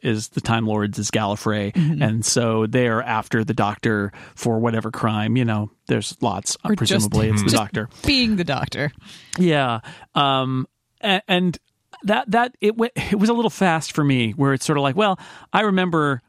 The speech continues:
Speaker 1: a Gallifrey being, uh, destroyed and it's been destroyed, but obviously you are coming from Gallifrey, so therefore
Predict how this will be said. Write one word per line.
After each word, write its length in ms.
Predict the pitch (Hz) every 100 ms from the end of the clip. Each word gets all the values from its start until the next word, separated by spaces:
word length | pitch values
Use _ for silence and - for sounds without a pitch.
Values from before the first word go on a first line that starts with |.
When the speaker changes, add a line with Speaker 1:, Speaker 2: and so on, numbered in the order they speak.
| _
Speaker 1:
a 40 | 139
Gallifrey 500 | 143 139 143 135 127
being, 380 | 135 127 123 123
uh, 140 | 123
destroyed 420 | 120 - 143 135
and 100 | 127
it's 100 | 123
been 160 | - 139
destroyed, 440 | 123 - 131 123
but 200 | 123 120 -
obviously 640 | 143 143 135 139 127 120 131
you 240 | 131 131
are 60 | 120
coming 220 | 135 131
from 140 | 110 123
Gallifrey, 400 | 180 156 135 117
so 100 | 120
therefore 500 | 131 - 120 113